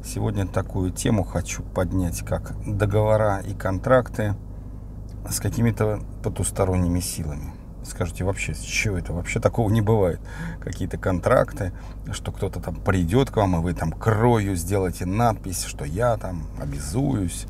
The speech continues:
служить каким-то силам. Они мне за это, значит,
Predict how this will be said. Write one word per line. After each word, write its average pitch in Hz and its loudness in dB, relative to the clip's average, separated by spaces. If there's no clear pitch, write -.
служить 92 4
каким-то 87 -2
силам. 120 2
Они 98 4
мне 135 8
за 113 6
это, 113 6
значит, 98 -4